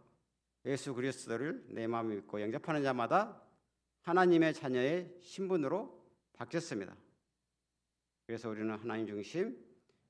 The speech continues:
그리스도 중심, 복음 중심의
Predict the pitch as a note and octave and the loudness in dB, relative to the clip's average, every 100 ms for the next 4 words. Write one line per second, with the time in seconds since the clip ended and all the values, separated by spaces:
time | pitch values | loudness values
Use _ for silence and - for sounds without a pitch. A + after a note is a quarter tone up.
0 | _ _ _ _ - F#3+ F#3+ D3+ B2+ A#2 | _ _ _ _ -2 0 2 2 2 0
1 | F#2 - _ _ _ _ _ _ _ _ | -10 -16 _ _ _ _ _ _ _ _
2 | _ C3+ D3 A3 G#3 F3 D#3 F3 A3+ | _ 0 4 6 6 6 4 4 0